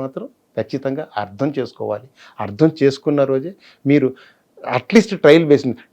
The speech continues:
ట్రయల్ చేసి జీవితంలో ఎక్కడో ఇచ్చేసుకోవాల్సిన అవసరం లేదు. మనకేంటంటే ఎక్స్పెరిమెంట్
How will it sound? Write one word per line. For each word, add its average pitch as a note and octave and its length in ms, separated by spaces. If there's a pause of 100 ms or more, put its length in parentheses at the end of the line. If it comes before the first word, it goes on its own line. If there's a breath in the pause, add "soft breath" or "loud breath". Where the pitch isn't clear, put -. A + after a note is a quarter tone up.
ట్రయల్ F3+ 400 (100)
చేసి F3 500 (100)
జీవితంలో D3+ 500 (160)
ఎక్కడో D3 260 (240)
ఇచ్చేసుకోవాల్సిన C3+ 640
అవసరం A2+ 240
లేదు. G2+ 200
మనకేంటంటే D3 560 (440 soft breath)
ఎక్స్పెరిమెంట్ F3 520